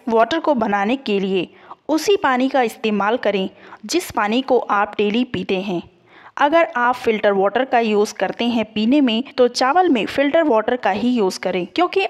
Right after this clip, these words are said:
अगर आपके घर का पानी बहुत खारा है तो फिर इसका result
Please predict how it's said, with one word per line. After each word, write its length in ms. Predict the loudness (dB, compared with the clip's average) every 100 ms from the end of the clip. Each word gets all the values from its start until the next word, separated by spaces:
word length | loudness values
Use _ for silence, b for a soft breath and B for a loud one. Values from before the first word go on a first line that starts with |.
| 0
अगर 260 | 0 2
आपके 320 | 2 0 -2 -2
घर 180 | -2
का 160 | 0 0
पानी 320 | 2 0 0 -2
बहुत 360 | -2 0 -2
खारा 360 | -2 -4 0 0
है 220 | 0 0
तो 180 | 0 -2
फिर 300 | 0 0 0 -4 -4
इसका 300 | -4 -2 0
result 360 | 0 2 0